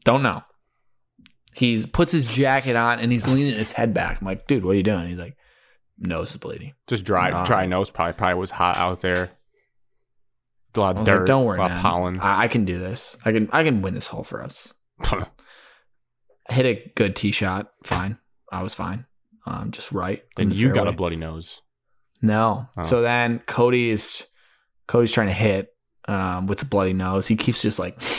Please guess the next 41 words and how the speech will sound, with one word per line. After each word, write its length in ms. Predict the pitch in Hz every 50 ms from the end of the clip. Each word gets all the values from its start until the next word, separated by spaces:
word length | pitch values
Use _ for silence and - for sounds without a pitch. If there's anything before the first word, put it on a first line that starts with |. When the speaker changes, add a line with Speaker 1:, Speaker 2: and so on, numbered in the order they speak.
| - - - - - _ _
Speaker 1:
like, 220 | - - - - -
I 100 | - 120
was 80 | 120 117
like, 160 | 120 110 -
"Dude, 160 | - 151 139 110
just 180 | 117 - -
suck 180 | - 156 - -
it 100 | 127 120
in 80 | 117
as 100 | 113 107
fast 260 | - - 113 113 110 -
as 20 |
you 60 | 120 110
can 180 | - 117 120 120
and 140 | 110 101
swing." 460 | - - - 120 107 95 92 92 - - _ -
And 120 | - 104 101
then, 300 | 95 95 92 92 85 - -
so 140 | - - 110
it 40 | 107
was 80 | 101
awkward. 500 | 104 95 92 87 - - 101 98 101 117 - _ - _ _ _ _ _ _ _ _ _ -
Um, 420 | - 104 98 92 90 90 101 123 - _ _ _ _ _ _ _ _
I 100 | - 123
don't 100 | 143 165
remember 240 | 160 143 131 131 120
his 80 | 101 -
drive. 220 | - 101 92 92 98
I 20 |
think 180 | 107 - 151 139
it 40 | 127
was 80 | -
pretty 220 | - - 107 101 139
decent 380 | 135 - 104 - - - -
still. 320 | - - - - - - - _ _ _ _ - - - - - - - - - _ _ _ _ - - _
Whatever. 440 | - 165 156 131 120 127 139 143 - - 170 156
So 180 | - 151 139
I 140 | 127 123 135
hit 120 | 143 160 156
it 100 | 151 131
on, 280 | 117 117 120 127 139